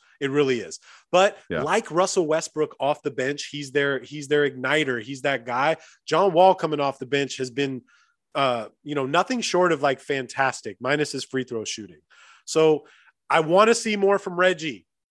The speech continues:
Speaker 1: Reggie, where are you at? And I, I'm hoping that comes along. But seeing Norm play the way we want Norm to play, aggressive, going to the hoop,
Speaker 2: Yeah.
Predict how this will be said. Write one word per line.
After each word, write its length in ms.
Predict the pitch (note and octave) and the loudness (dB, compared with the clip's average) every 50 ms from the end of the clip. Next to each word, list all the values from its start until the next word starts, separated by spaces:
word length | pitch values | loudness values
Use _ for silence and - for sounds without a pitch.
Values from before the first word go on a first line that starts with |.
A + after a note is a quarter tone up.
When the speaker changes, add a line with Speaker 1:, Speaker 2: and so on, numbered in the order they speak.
| _ _ A#2+ | _ _ 0
Speaker 1:
Reggie, 340 | C#3+ F3 G3 E3+ F#3 G3 | 2 2 2 2 0 -2
where 220 | G3 F3+ F#3 F#3+ F#3+ | 2 4 6 6 6
are 40 | F#3+ | 6
you 180 | F#3+ F#3 F#3 | 4 4 4
at? 340 | F3+ D#3+ D#3+ C#3 G#2+ F#2 - _ _ _ _ _ _ _ _ _ - | 4 4 4 2 0 -2 -8 _ _ _ _ _ _ _ _ _ -8
And 100 | C#3+ C#3 | -4 -2
I, 100 | C#3 C#3+ | -2 -2
I'm 200 | C#3+ C#3+ C#3+ C3+ | 0 0 -2 -2
hoping 320 | - - F#3 G3 G3 G3+ F#3 | 0 4 4 4 4 4 4
that 180 | F3+ E3 - - | 4 2 2 0
comes 240 | - F3 E3+ D#3+ D3+ | -2 -2 -2 -2 -2
along. 460 | D#3+ D3 D3 D3+ D3+ D3 C3 B2+ B2 | -2 -2 0 0 0 0 0 -2 -4
But 120 | C3+ B2+ | -8 -8
seeing 400 | - - - F#3+ G3+ G#3 G3+ G3 | -8 -6 -4 -2 -2 -2 -2 -2
Norm 460 | F3+ E3 D#3+ F3+ G3 G#3+ A3+ A#3 A#3 _ _ _ _ _ _ _ _ _ _ _ _ _ _ _ - | -2 0 2 4 2 2 2 -2 -8 _ _ _ _ _ _ _ _ _ _ _ _ _ _ _ -14
play 300 | - - D#3+ F3 F3+ F#3 | -6 0 2 4 4 4
the 100 | F3+ E3+ | 4 2
way 200 | D#3 D3+ D#3+ E3 | 2 0 0 0
we 160 | D#3 D3+ E3 D#3 | -2 -4 -8 -8
want 340 | C#3 C3 D3 D#3+ E3+ D#3+ | -2 0 2 2 2 2
Norm 260 | D#3+ E3 E3 E3+ E3+ E3+ | 0 0 0 0 0 -2
to 60 | D#3 | -4
play, 340 | - - E3+ E3+ E3+ E3+ D#3+ | -4 0 2 2 2 2 2
aggressive, 580 | A#2+ C3 A#2+ C3 C#3+ D#3+ D3+ - F3 D#3+ D3+ | 0 -2 0 0 0 0 0 0 -4 -6 -4
going 240 | D3+ D#3+ D#3+ E3 E3 | -4 -4 -2 -2 -2
to 80 | E3 D3+ | -2 -2
the 140 | D#3 D3+ | -2 -2
hoop, 120 | C#3+ D#3 D#3 | 0 2 2
Speaker 2:
Yeah. 160 | - G2+ E2+ | 2 2 0